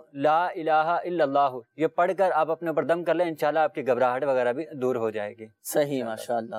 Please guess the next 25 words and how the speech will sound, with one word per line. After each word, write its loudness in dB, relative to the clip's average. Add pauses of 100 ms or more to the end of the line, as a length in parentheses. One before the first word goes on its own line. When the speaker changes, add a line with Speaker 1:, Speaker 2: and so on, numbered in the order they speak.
(120)
Speaker 2:
سبحان -20
اللہ۔ -16
Speaker 1:
اس -6
کے 2
بعد 4
احمد -2
نواز 2
بھائی 0
تھے -4
کہ -4
شادی -2
میں -2
رکاوٹ 0
ہو 2
رہی 0
ہے، 0
تو -12
احمد -2
نواز 0
بھائی -4
آپ 0
کا 4
استخارہ 0
کیا 0
ہے؟ -2